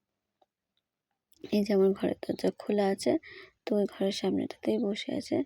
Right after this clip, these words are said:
তো তার সাথেই কথা বলছিলাম। আর আমি ফোন,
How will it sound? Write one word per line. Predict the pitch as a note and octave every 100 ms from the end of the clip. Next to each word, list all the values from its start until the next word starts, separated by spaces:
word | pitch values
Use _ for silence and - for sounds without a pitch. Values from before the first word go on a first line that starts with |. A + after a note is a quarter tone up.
| - - - _ -
তো | G3+ G3+ G3 F#3+ -
তার | - G3+
সাথেই | - - A#3
কথা | - F3 -
বলছিলাম। | - - - - - A#3 _ _ - _ _ _ -
আর | E3+ E3
আমি | F#3 G3
ফোন, | - G3